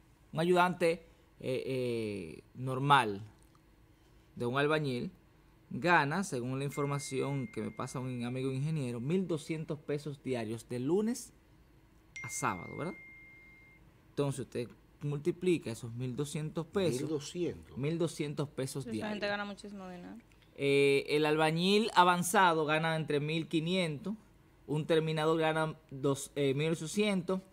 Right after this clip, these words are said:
Speaker 1: y un albañil gana dos mil
Speaker 2: O sea, el
Speaker 1: pesos
Speaker 2: que hace la mezcla y la
Speaker 1: diarios.
Speaker 2: echa en el cubo y te la lleva, gana
Speaker 1: Sí,
Speaker 2: mil doscientos pesos.
Speaker 1: Mil doscientos pesos
Speaker 2: Diario.
Speaker 1: diarios.
Speaker 2: Coño, pues yo me voy a meter
Speaker 1: Esa
Speaker 2: esa
Speaker 1: información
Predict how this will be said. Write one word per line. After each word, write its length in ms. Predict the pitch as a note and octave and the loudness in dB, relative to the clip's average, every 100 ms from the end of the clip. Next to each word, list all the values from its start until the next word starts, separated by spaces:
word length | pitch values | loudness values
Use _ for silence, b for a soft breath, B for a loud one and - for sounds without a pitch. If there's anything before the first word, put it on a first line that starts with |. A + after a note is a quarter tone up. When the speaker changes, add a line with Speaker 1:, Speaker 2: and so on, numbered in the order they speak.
| - - | -14 0
Speaker 1:
y 120 | D#3 | 2
un 120 | F3+ | 4
albañil 640 | F3+ F3+ F#3 F#3+ F3 A3 - - _ - _ | 4 4 4 4 2 0 -6 -20 _ -20 _
gana 260 | - D3+ D3+ | 2 2 4
dos 240 | C#3 - | 0 -2
mil 80 | D3 | 4
Speaker 2:
O 20 | |
sea, 140 | D3+ C#3 | 8 8
el 60 | |
Speaker 1:
pesos 80 | B2 | 6
Speaker 2:
que 140 | B2+ C3+ | 6 4
hace 260 | E3 G#3 | 4 2
la 100 | E3+ | 0
mezcla 220 | C3+ E3+ D3+ C3+ | 0 2 2 4
y 40 | B2+ | 4
la 100 | A#2 | 4
Speaker 1:
diarios. 120 | C#3 | 2
Speaker 2:
echa 100 | D3 E3 | 2 0
en 60 | |
el 160 | D3 A#2 | 0 0
cubo 220 | D#3+ D#3 | 2 2
y 60 | D3 | 2
te 100 | C3+ | 0
la 120 | A#2 | 2
lleva, 340 | B2+ D#3+ D3 | 4 4 4
gana 220 | B2 C#3+ | 0 0
Speaker 1:
Sí, 60 | C3+ | 0
Speaker 2:
mil 140 | D3 | 2
doscientos 360 | D3+ C#3+ D3 C#3+ | 0 0 -2 0
pesos. 100 | D#3 | 2
Speaker 1:
Mil 80 | E3+ | 2
doscientos 480 | D#3+ - C#3 C#3 B2 | 2 0 -2 -4 -4
pesos 320 | - B2+ - | -6 -6 2
Speaker 2:
Diario. 240 | C#3 C3 | 4 4
Speaker 1:
diarios. 480 | A#2+ A#2 G2+ - G#2 | 4 0 -2 -8 -14
Speaker 2:
Coño, 280 | - A#2+ B2+ | -8 -6 -6
pues 100 | G2 | -8
yo 80 | F#2 | -12
me 40 | |
voy 60 | F#2 | -14
a 20 | |
meter 80 | F2 | -10
Speaker 1:
Esa 100 | F2 | -6
Speaker 2:
esa 60 | A2+ | -2
Speaker 1:
información 460 | D3 D3 C#3+ D3+ | 0 0 0 2